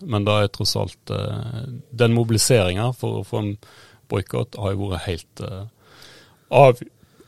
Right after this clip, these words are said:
avgjørende. Og så kan du si det er lett for oss som sitter her i Norge å si, eh,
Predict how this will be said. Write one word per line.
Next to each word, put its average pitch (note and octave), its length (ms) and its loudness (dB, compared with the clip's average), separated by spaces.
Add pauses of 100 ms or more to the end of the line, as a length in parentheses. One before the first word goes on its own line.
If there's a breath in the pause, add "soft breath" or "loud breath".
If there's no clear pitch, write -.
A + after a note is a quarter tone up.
avgjørende. G#2 560 2 (280 loud breath)
Og B2 80 -4
så A2+ 100 -4
kan A2+ 80 0
du G2+ 80 0
si G#2+ 140 -2
det F#2+ 100 0
er G2+ 40 -2
lett G2+ 160 -4
for G#2 120 -6
oss - 340 -6
som G#2 220 -8
sitter F#2+ 240 -4
her F2+ 60 -4
i F#2 60 -6
Norge G2 240 -6
å F#2 40 -10
si, A#2 160 2 (400)
eh, G#2 600 -6